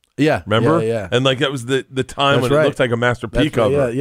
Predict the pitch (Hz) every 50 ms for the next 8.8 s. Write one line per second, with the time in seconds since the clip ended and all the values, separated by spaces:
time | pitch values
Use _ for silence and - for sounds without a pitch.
0 | 147 127 113 104 110 107 104 - 143 143 156 - - 143 135 135 147 165 135 160
1 | 139 139 123 - - - 151 175 196 170 135 117 113 110 - 117 123 120 117 123
2 | 139 160 170 156 139 127 120 117 131 139 147 156 143 160 180 190 170 123 98 92
3 | 113 117 120 131 139 131 135 147 165 143 120 - 110 113 123 131 143 143 143 160
4 | 170 165 143 135 135 131 120 113 123 113 104 - 107 107 113 98 - 123 135 156
5 | 170 165 147 127 - - 160 175 170 156 123 120 120 117 113 113 110 107 104 95
6 | - _ _ _ _ _ _ _ _ _ - 120 117 113 113 107 104 - - -
7 | 143 143 131 113 104 104 113 123 139 156 175 165 151 139 120 107 - 135 147 165
8 | 156 160 135 - - - - 160 160 170 185 202 214 208 -